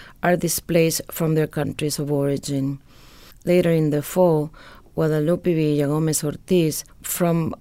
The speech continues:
Gamma Pi Omega International Sorority, Inc invited me to participate in an event where we wrote letters for asylum seekers staying in shelters in Chicago.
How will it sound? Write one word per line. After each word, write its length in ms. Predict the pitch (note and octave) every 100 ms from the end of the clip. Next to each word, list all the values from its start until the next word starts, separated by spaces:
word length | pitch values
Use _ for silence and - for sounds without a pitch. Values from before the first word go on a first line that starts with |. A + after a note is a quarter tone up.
| - -
Gamma 340 | F3+ G3 G3+
Pi 480 | G3+ F3+ D#3+ D#3 - -
Omega 500 | D#3+ E3 E3 D3+ C#3+
International 800 | D#3 D3 D3 D#3 E3 F3 D#3
Sorority, 680 | D#3 - D3 D3+ D#3 - D#3
Inc 500 | - E3 D3+ C#3+ - - - - - -
invited 460 | F#3 F#3 F#3+ G3
me 140 | G3 F3+
to 120 | E3
participate 680 | D#3+ D3+ E3+ F3+ E3+ E3+
in 120 | E3 D#3
an 140 | D3+
event 560 | D3+ - F3+ D3+ D3+ - - - - -
where 120 | F3
we 140 | E3+
wrote 320 | E3 G3 G#3
letters 480 | A#2+ F#3 E3 D#3+ D#3 -
for 180 | - E3
asylum 460 | D3+ E3+ F3 F3
seekers 480 | F3 E3+ E3 E3 D#3+
staying 500 | - - - E3 D#3+
in 120 | D#3+
shelters 520 | D#3+ D#3 D3 - D3+
in 140 | D3+ C#3+
Chicago. 720 | - D3 C#3 C3+ - -